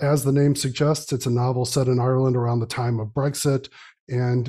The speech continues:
it is not Quiet Man. This is a little bit more, uh, realistic and s-, drawn from what we saw and, uh, you know, stories we'd heard around the time of, uh, Brexit and really modern day Ireland. So,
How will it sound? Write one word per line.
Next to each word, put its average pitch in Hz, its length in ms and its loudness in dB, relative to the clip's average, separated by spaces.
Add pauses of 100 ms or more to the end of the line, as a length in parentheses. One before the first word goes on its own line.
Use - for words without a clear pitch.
it - 240 -4
is 135 300 -2
not 120 520 -2
Quiet 123 480 -4
Man. 98 380 -8
This 117 300 -4
is 120 640 -4
a 113 80 -10
little 139 240 2
bit 143 180 0
more, 135 560 2 (380)
uh, 131 300 0
realistic 165 880 2
and 127 680 -2 (120)
s-, - 280 -8 (320)
drawn 143 380 4
from 139 460 2
what 127 220 0 (300)
we 131 220 -2
saw 143 680 2
and, 120 540 0
uh, 120 320 -2 (540)
you 127 100 0
know, 117 240 -2
stories 139 480 2
we'd 131 160 0
heard 135 440 0
around 127 340 -2
the 123 80 -2
time 135 380 0
of, 120 140 -2 (100)
uh, 123 260 -2
Brexit 135 500 -2
and 139 140 2
really 160 220 4
modern 117 360 0
day 107 200 -4
Ireland. 101 520 -8
So, 104 440 -6